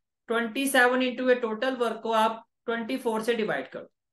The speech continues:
तो एट थ्री जा ट्वेंटी फ़ोर, थ्री नाइन जा ट्वेंटी सेवन, तो B और C की एफिशिएंसी आ जाएगी एक दिन की नाइन unit। इसी तरह से मैं A plus C की बात करता हूँ, तो टोटल work कितना है? twenty seven into eight,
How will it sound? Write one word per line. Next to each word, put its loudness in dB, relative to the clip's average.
तो -6
एट 8
थ्री 2
जा 4
ट्वेंटी -2
फ़ोर, 2
थ्री -6
नाइन -2
जा -2
ट्वेंटी -4
सेवन, -6
तो -10
B -4
और 4
C -4
की 2
एफिशिएंसी 2
आ 4
जाएगी 0
एक 0
दिन -2
की -8
नाइन -2
unit। -14
इसी 0
तरह 12
से 8
मैं 8
A 8
plus 6
C -2
की -6
बात -2
करता -8
हूँ, -10
तो -10
टोटल -2
work 2
कितना -4
है? -6
twenty -2
seven 2
into -2
eight, -10